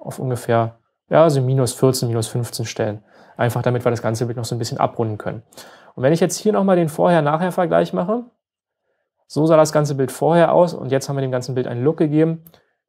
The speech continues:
und das Ganze sieht doch schon sehr viel besser aus. Man kann jetzt natürlich anfangen und auch noch in die Gradationskurven reingehen und das Ganze so ein bisschen matter machen. Finde ich aber in dem Moment gar nicht so wichtig.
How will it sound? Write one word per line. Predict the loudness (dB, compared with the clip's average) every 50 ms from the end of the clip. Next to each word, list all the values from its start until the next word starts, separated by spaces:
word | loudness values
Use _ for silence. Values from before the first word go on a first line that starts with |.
| _ _
und | -12
das | -12 -8 -6
Ganze | -6 -4 -4 -4
sieht | -6 -6 -6
doch | -8 -8
schon | -8 -8 -8 -10 -10 -14 _ _ _ _ _
sehr | -6 -6 -6 -4
viel | -4 -6 -4
besser | -4 -4 -4 -6 -8 -8
aus. | -10 -12 -14 -16 _ _ _ _ _ -2
Man | 0 2
kann | 4 2 2
jetzt | 4 2 2
natürlich | 4 4 4 4 4 2
anfangen | 2 2 2 2 4 4
und | 4 2
auch | 2 2
noch | 2 0
in | 0
die | 2
Gradationskurven | 2 2 4 4 2 0 -2 -2 0 0 0 0 -2 -2 -2 0 0 0 0 2
reingehen | 2 4 4 4 4 2 2 2 2 0 -4
und | -8 -6 -6
das | -4 -4 -2
Ganze | -2 -2 -2 -4 -4
so | -6 -6
ein | -6 -6
bisschen | -6 -4 -6 -4 0 0
matter | 0 0 2 0 0
machen. | 0 0 0 0 -2 -4 -4 -10 -18 _ _ _ _
Finde | _ 2 2 2
ich | 4 4
aber | 4 4 4
in | 4 4
dem | 2 2 4
Moment | 2 2 0 0 0 0
gar | 0 2 2 0
nicht | 0 -2
so | -2 -2 -2 2
wichtig. | 2 0 0 0 0 0 0 0 -2 -6